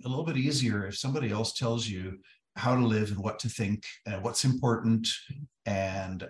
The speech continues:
uh, how you should live your life, uh, what goals and objectives you should have. So there were a lot of Canadians, they, they liked the covid,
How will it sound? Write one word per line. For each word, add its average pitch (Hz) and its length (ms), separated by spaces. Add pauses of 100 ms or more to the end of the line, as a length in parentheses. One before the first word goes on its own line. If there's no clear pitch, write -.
uh, 95 220
how 113 360
you 120 160
should 117 220
live 110 160
your 107 140
life, 98 460 (120)
uh, 98 280 (300)
what 127 240
goals 120 280
and 113 80
objectives 104 500
you 95 80
should - 160
have. 120 480 (640)
So 175 160
there 214 100
were 349 80
a 320 40
lot 170 160
of 156 100
Canadians, 135 580
they, 123 160
they 131 160
liked 127 240
the 120 80
covid, 135 560